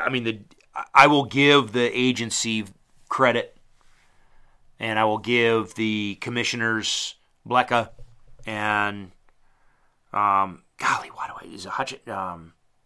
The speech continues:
the secretary? Dang it, I apologize. I always forget her name, but Blecka especially. They did a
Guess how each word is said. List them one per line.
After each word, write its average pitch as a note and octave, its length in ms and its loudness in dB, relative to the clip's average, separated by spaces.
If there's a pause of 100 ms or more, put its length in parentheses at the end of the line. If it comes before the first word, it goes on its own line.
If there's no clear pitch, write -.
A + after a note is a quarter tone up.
(520)
the A#2 60 -16
secretary? - 580 -8 (1700)
Dang D3+ 240 2
it, C#3+ 140 -4
I B2+ 100 -6
apologize. G#2+ 520 -2
I A2+ 60 -6
always B2+ 200 -2
forget G#2 280 -10
her F#2+ 120 -8
name, F2+ 220 -18
but - 200 -10 (160)
Blecka C#3 240 2
especially. A2 640 -8 (800)
They D3+ 140 2
did E3+ 140 8
a B2+ 140 2